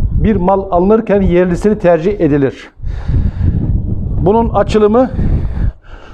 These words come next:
örnek veriyorum, ben Ankara gitsem, Çorum'a gitsem, Kayseri'ye gitsem, sizin memleketinize gitsem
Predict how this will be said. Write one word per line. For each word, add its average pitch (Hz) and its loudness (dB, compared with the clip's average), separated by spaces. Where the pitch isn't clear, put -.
örnek 208 2
veriyorum, 170 2
ben 190 4
Ankara 208 2
gitsem, 175 0
Çorum'a 196 2
gitsem, 185 0
Kayseri'ye 196 2
gitsem, 143 -2
sizin 190 2
memleketinize 170 2
gitsem 202 2